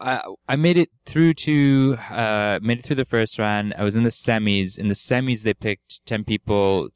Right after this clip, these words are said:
to advance to the f-, uh, finals. Uh, and then of the people who didn't advance, uh, in the semis, they picked two, like, the audience voted, uh, two people who they thought,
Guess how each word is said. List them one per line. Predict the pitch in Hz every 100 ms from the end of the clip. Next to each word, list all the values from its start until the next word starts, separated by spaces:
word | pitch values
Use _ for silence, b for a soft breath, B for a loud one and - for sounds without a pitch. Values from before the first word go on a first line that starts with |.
| -
to | 101 95
advance | 90 98 95 95 - - -
to | 98 92 90 92
the | - 90
f-, | 87 - - - -
uh, | 82 80 62 -
finals. | - - 98 95 87 85 95 - - _ _ _ _ _
Uh, | - 98 98 92 90 -
and | 98
then | 98 98
of | - 110
the | 113
people | 110 107
who | 98
didn't | 98 127 147
advance, | 131 92 95 82 82 - - - _ _ _ _
uh, | 90 85 80
in | - 90
the |
semis, | 85 - 90 85 82 82
they | 90
picked | - 98 - _
two, | - 123 110 104 95 90 -
like, | 95
the | 95
audience | - 92 98 95 95
voted, | - 98 95 101 101 - _ _ _ _ -
uh, | 90 87 85 82 71 - -
two | - 107
people | - 98 - 90 87
who | 90
they | 87
thought, | 85 85 -